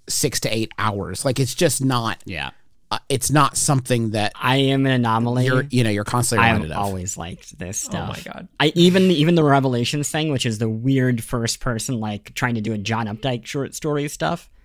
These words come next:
Speaker 3: I love it. I think it's much better now, um, because it is so much, it's not used nearly as much. The other
Speaker 1: Yeah.
Speaker 3: thing, though, is I think they're, they're smart, assuming they're doing with Valhalla what they did with Odyssey,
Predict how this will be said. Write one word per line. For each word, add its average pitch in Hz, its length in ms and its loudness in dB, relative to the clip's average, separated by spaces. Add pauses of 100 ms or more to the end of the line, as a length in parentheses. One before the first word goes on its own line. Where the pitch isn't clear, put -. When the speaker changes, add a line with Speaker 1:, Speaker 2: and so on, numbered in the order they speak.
(200)
Speaker 3:
I - 80 -10
love 117 280 -2
it. 165 200 -4 (300)
I 131 100 2
think 151 180 2
it's 127 160 -2
much 131 560 2
better 120 300 -2
now, 104 580 -6 (380)
um, 117 340 0
because 117 640 -4
it 156 140 -2
is 170 140 -2
so 180 400 -2
much, 165 500 -8 (960)
it's 117 140 -8
not 139 160 2
used 127 360 0
nearly 175 360 -2
as 180 120 -8
much. - 340 -6 (360)
The 143 220 4
other 185 120 4
Speaker 1:
Yeah. 175 60 2
Speaker 3:
thing, 185 140 2
though, 170 100 4
is 147 180 2
I 143 120 4
think 175 340 -2
they're, 147 300 0 (120)
they're 120 220 -2
smart, 160 720 -2 (440)
assuming 160 320 0
they're 147 100 2
doing 123 400 0
with 120 220 -4
Valhalla 117 400 -2
what 107 180 -4
they 110 80 -2
did 101 140 -8
with 101 100 -6
Odyssey, 123 580 -2